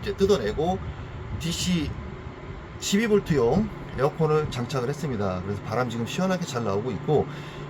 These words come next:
기존의 캐리어 에어컨이 이제 소음도 크고 고장이 나가지고 전기를 덜 먹는 디씨 에어컨으로 장착을 했습니다. 그래서 기존의 그 캠핑카로 되어 있는 시설이다 보니까 굉장히 난이도가 엄청 빡셌습니다.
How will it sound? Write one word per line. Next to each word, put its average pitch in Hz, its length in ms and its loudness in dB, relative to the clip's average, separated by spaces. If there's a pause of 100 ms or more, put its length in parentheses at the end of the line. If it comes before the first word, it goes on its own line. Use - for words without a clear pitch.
기존의 185 480 6
캐리어 208 440 6
에어컨이 160 760 4
이제 107 340 2
소음도 208 400 6
크고 170 400 4 (180)
고장이 135 260 2
나가지고 101 560 0 (320)
전기를 143 360 4
덜 117 140 2
먹는 123 380 4 (120)
디씨 - 280 -2
에어컨으로 107 440 2
장착을 110 420 -4
했습니다. 95 520 -4
그래서 104 180 -6 (500)
기존의 190 500 6 (200)
그 135 260 4
캠핑카로 220 520 2
되어 147 260 10
있는 175 220 6
시설이다 180 440 4
보니까 123 580 4 (120)
굉장히 127 540 4 (520)
난이도가 143 340 4
엄청 135 400 2
빡셌습니다. 135 600 0